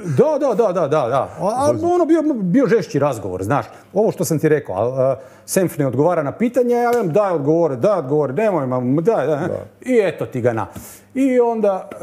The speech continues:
Speaker 1: k-, nikad se tako nisi razgovarao s H D Z. I ta kolegica to valjda po-, poslala toj osobi i ne znam, možda je još neki link je poslala.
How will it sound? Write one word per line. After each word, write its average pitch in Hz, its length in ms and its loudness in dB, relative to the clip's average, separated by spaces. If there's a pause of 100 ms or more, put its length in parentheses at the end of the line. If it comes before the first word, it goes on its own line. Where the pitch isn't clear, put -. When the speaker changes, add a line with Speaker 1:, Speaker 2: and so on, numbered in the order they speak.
(260)
Speaker 1:
k-, 156 220 2
nikad 160 360 0
se 123 100 -2
tako 131 300 -2
nisi 123 280 -2
razgovarao 104 540 -2
s - 60 -14
H 101 140 -4
D 92 100 -6
Z. 104 120 -6
I 147 80 0
ta 208 180 0
kolegica 190 460 -2
to 143 160 0
valjda 120 260 0
po-, - 180 -10
poslala 113 480 -2
toj 127 200 -2
osobi 185 300 -2
i - 20 -2
ne 202 160 0
znam, 123 120 -2
možda 139 260 0
je 131 340 0
još 139 200 -2
neki 120 240 -4
link 110 260 -2
je - 60 -10
poslala. 131 560 -2